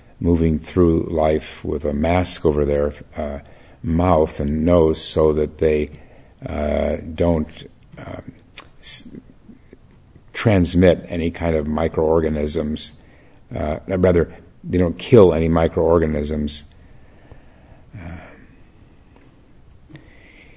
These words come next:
the Buddha in his travels encountered a Jain whose practice consisted of standing still on one leg.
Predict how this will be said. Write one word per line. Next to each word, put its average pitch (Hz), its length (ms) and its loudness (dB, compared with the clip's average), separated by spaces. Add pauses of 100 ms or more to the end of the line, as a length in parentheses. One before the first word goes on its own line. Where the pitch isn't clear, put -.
(340)
the 87 80 0
Buddha 107 240 8
in 104 100 10
his 92 120 4
travels 90 420 4
encountered 87 560 2
a 78 80 4
Jain 80 540 2
whose 80 160 -4
practice 98 520 0
consisted 85 540 -2
of 78 100 -2
standing 92 560 4
still 82 640 4
on 82 180 -2
one 80 260 0
leg. 80 440 2